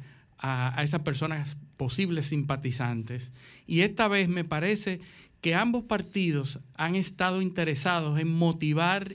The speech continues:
y, y en-, enfurecer a sus, a sus simpatizantes a ir a votar,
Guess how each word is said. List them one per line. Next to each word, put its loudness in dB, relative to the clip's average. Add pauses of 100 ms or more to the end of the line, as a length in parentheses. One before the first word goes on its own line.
y, -4 (420)
y 0
en-, 0
enfurecer 2
a 2
sus, -2 (160)
a -4
sus -4 (480)
simpatizantes 0
a 2
ir 2
a 2
votar, 0